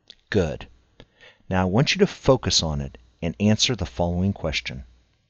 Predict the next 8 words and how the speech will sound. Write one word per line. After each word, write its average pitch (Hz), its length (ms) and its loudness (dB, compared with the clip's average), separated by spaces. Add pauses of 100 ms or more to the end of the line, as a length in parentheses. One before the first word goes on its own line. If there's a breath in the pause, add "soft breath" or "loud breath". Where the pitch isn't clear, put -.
(640 soft breath)
What 185 280 4 (120)
is 117 240 6
it 73 200 -6 (240)
that 90 100 0
makes 98 480 4
you 123 100 -8
dread 98 520 0
this 95 420 2